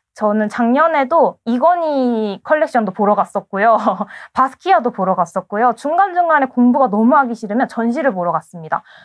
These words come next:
그래서 그 덕수궁에서 권진규 할 때도 보러 가고 그래가지고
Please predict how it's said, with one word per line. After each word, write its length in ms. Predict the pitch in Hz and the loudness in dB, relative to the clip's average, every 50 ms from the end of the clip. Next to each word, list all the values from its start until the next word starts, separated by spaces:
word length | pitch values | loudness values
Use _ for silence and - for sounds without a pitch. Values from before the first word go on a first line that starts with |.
| _ _ _ | _ _ _
그래서 480 | - 269 254 254 254 254 254 240 233 233 | -2 0 2 2 2 4 2 2 2 2
그 360 | - 226 208 202 196 196 196 190 | -2 -6 -6 -4 -4 -6 -4 -6
덕수궁에서 1200 | 220 220 - - - 381 359 370 359 330 302 285 - 226 220 220 220 220 220 220 202 175 165 - _ _ _ | -6 -8 -8 -6 -4 0 2 2 4 4 2 2 2 4 4 6 6 6 6 4 4 2 0 -2 _ _ _
권진규 500 | - 240 226 233 247 330 392 392 330 339 | -2 2 2 2 2 0 -2 -2 0 0
할 200 | 269 269 262 254 | 0 0 0 0
때도 200 | 226 214 202 185 | -2 -4 -4 -4
보러 240 | - 202 185 180 180 | -4 -2 0 0 0
가고 720 | - - 170 160 - 180 185 196 202 208 214 190 175 175 - _ _ _ _ _ | 0 0 -2 -4 -2 -6 -6 -4 -2 0 0 0 0 -2 -6 _ _ _ _ _
그래가지고 640 | 240 214 220 214 214 208 196 220 233 339 466 466 | -2 -2 0 0 0 -2 -2 -2 -2 0 -2 -2